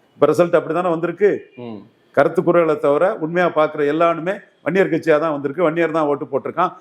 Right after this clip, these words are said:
Speaker 1: பத்து புள்ளி அஞ்சுக்காக தான் ஓட்டு, ஓட்டு விழுந்திருக்கு. பத்து புள்ளி அஞ்சு, ஆ, எம் பி சில மட்டும் பண்ணது தப்பு. பி சிலையும் முத்திரையர், யாதவர், செங்குந்தர்,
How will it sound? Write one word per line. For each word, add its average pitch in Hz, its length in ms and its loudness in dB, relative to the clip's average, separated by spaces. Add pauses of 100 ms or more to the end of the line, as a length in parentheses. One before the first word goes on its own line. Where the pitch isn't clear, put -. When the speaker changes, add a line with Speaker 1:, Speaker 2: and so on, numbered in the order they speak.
(120)
Speaker 1:
பத்து 139 240 2
புள்ளி 165 160 0
அஞ்சுக்காக 147 280 0
தான் 147 140 0
ஓட்டு, 139 380 -2
ஓட்டு 143 320 0
விழுந்திருக்கு. 156 360 0 (280)
பத்து 170 240 2
புள்ளி 170 180 0
அஞ்சு, 143 440 -2 (240)
ஆ, 127 200 4
எம் 151 180 2
பி 190 80 -8
சில 165 180 -6
மட்டும் 147 280 -4
பண்ணது 135 260 0
தப்பு. 170 360 -4
பி 170 140 0
சிலையும் 165 420 0 (280)
முத்திரையர், 175 340 2
யாதவர், 147 380 0
செங்குந்தர், 143 640 -2